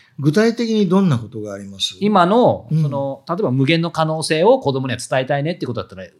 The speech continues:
Speaker 2: ぜ-、まあ、ふ-、まず夫婦ともに異論ないと思うんですけど、
Speaker 1: はいはい。
Speaker 2: 例えばですけど、
Speaker 1: うん。
Speaker 2: じゃあ僕だっ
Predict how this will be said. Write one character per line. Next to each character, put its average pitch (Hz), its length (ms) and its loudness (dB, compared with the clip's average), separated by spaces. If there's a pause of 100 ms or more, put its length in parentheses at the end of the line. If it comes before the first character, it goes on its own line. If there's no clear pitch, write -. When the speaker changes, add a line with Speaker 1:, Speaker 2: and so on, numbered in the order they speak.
(180)
Speaker 2:
ぜ-、 - 180 -8
ま 165 140 2
あ、 117 80 0
ふ-、 - 220 -16
ま 220 140 6
ず 117 360 -2
夫 147 160 0
婦 - 80 -6
と 113 80 -8
も 101 60 -10
に 107 120 -10
異 120 40 -2
論 127 200 0
な 131 100 0
い 107 80 -6
と 98 80 -14
思 92 140 -16
う 92 40 -20
ん 87 40 -20
で 85 80 -20
す - 60 -14
け 135 40 2
ど、 147 40 6
Speaker 1:
は 143 80 6
い - 20 4
は 120 240 2
い。 196 40 -8
Speaker 2:
例 208 80 6
え 170 40 6
ば 113 80 -2
で 92 80 -8
す - 80 -16
け 107 120 -16
ど、 147 380 2
Speaker 1:
う 147 40 -6
ん。 131 260 -6 (200)
Speaker 2:
じ 151 120 -12
ゃ 120 40 -10
あ - 60 -16
僕 113 320 -8
だ 123 120 -4
っ 123 140 -12